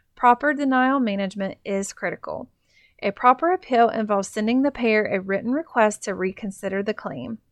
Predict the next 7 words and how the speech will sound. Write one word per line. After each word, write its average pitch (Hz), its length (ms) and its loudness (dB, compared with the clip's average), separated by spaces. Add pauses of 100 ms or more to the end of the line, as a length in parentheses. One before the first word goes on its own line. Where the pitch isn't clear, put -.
(340)
Reference 247 480 -2
the 208 140 -4
original 226 420 0
claim 240 280 -2
number 202 340 2
and 202 220 -4
add 196 300 -2